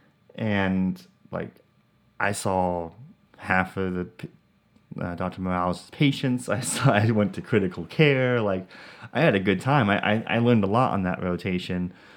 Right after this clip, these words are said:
So, um, really the takeaway there is just your peers are gonna have different expectations, and some, some, some are gonna have varying different expectations of what they expect the rotation to look like. And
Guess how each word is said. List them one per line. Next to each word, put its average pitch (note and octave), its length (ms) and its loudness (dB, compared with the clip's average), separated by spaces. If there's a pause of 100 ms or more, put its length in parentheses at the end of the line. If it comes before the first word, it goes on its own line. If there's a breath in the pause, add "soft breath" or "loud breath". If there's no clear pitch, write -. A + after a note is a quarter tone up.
(160 loud breath)
So, F#2 520 2
um, F2 520 -2 (800 soft breath)
really A#2+ 260 6
the - 20 2
takeaway F#2+ 480 2
there F2+ 280 2
is E2+ 240 -6
just - 340 -8 (320)
your G2 300 0
peers B2 600 0
are G#2+ 120 0
gonna G#2 280 0
have G2 460 -4 (520 loud breath)
different G#2+ 380 -4
expectations, B2 1080 -4
and G#2 140 -2
some, A#2 200 -2
some, B2 240 2
some A#2 240 2
are A2 100 2
gonna A2 160 2
have G#2 280 0
varying G2 340 -2
different G2 380 -6
expectations G2 680 -6
of F#2 60 -4
what F#2+ 140 -2
they F#2+ 80 -4
expect F#2+ 320 -4
the G2 80 -6
rotation F#2+ 500 -4
to F2+ 60 -6
look F#2+ 240 -6
like. C#3+ 320 -8 (720 loud breath)
And F#2 720 -2